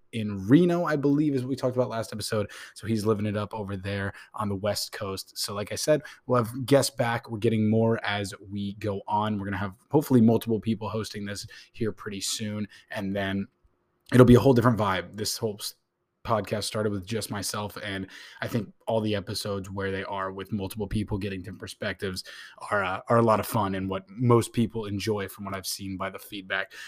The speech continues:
But this week, just myself bringing it back.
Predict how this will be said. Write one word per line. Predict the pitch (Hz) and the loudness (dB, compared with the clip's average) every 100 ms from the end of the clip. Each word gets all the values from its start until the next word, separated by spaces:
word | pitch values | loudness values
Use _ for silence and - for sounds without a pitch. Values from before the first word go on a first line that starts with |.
| - | 0
But | 139 143 - | 4 4 4
this | 120 131 - | 4 4 8
week, | 143 143 - 107 | 8 8 -8 -8
just | - 120 - | -2 -2 0
myself | 117 104 - 117 113 - 113 101 120 - | -4 -4 -4 -2 -2 -6 -12 -12 -16 -16
bringing | - 117 113 | -4 0 2
it | 113 110 - | 0 -2 -4
back. | 107 104 104 | -2 -2 -4